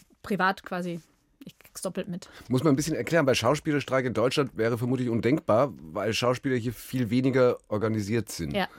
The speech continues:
Speaker 2: Bedauern Sie das?
Speaker 1: Ja, ich find, äh, generell nichts falsch an der Gewerkschaft, ähm, weil die einfach, ähm,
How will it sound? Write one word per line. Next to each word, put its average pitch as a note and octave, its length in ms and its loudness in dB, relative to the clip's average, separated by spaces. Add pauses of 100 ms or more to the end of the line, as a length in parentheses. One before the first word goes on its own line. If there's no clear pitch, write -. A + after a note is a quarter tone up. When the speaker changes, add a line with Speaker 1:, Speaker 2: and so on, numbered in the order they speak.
(320)
Speaker 2:
Bedauern F#2+ 340 -2
Sie D#3+ 80 -2
das? C4 240 -8 (920)
Speaker 1:
Ja, A#3+ 120 4 (120)
ich - 140 -4
find, D#4+ 260 0
äh, B3 200 2
generell C#4 580 4
nichts C4 360 0
falsch B3 360 0
an A#3+ 160 0
der B3 240 0 (260)
Gewerkschaft, A#3 920 -2
ähm, A3+ 420 0 (180)
weil G#3+ 380 2
die A3+ 240 -4
einfach, G#3+ 500 -2
ähm, G#3+ 440 -2